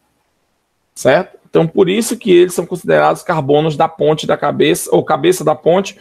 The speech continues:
ou carbonos de cabeça, beleza? Então eu tenho que levar em consideração eles. Eu tenho que sair deles e chegar neles. Tudo bem? Então vamos lá. Vamos como é que a gente vai dar uma nomenclatura disso aqui.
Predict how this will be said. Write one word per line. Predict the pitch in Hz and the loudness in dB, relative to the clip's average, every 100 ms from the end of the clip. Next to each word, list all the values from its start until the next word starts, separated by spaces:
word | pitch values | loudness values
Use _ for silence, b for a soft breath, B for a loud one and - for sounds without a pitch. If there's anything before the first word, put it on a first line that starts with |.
| B B | B B
ou | 202 | -2
carbonos | - - 165 170 | 0 -2 0 -2
de | 156 | -4
cabeça, | - 156 139 - - _ _ _ _ - | -4 -4 -6 -8 -20 _ _ _ _ 0
beleza? | 135 202 214 - _ b b b - | 2 2 0 -14 _ b b b -4
Então | 247 262 | 0 2
eu | 262 | 2
tenho | 262 | -2
que | 254 | 0
levar | 247 214 226 | 0 2 0
em | |
consideração | 233 247 - - 208 226 277 | -2 -6 0 0 0 0 0
eles. | 190 156 - - | 0 -2 -10 -10
Eu | - 196 | 0 0
tenho | 226 214 | 2 -2
que | |
sair | - 180 240 | 0 0 0
deles | 247 214 262 330 | 2 2 2 -2
e | |
chegar | 330 330 185 - | -4 -2 0 0
neles. | 392 160 143 - - _ _ _ _ | 0 0 -2 -12 -20 _ _ _ _
Tudo | 160 147 | -2 2
bem? | 196 415 - _ _ _ _ _ _ | 0 0 -10 _ _ _ _ _ _
Então | - 233 | 0 2
vamos | 247 240 | 2 2
lá. | 170 | 0
Vamos | 143 208 240 | 0 -2 -4
como | 311 | -4
é | 254 | -2
que | 247 | 0
a | |
gente | 240 254 | 0 0
vai | 202 208 | 2 2
dar | 196 | 2
uma | 208 196 | 0 2
nomenclatura | 190 208 208 190 185 185 | 0 0 0 -2 0 0
disso | 165 170 175 | 0 -4 -6
aqui. | 160 156 | -6 -10